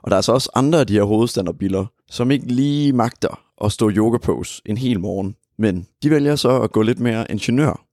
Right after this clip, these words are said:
på den. Og så fanger de simpelthen den her dug ved at grave sådan nogle små,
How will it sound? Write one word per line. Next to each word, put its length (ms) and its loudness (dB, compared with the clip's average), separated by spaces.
på 120 2
den. 200 -6
Og 120 -8
så 80 0
fanger 320 0
de 120 0
simpelthen 340 0
den 120 0
her 100 -2
dug 140 0
ved 140 0
at 120 -2
grave 420 0
sådan 140 -2
nogle 140 -2
små, 280 -2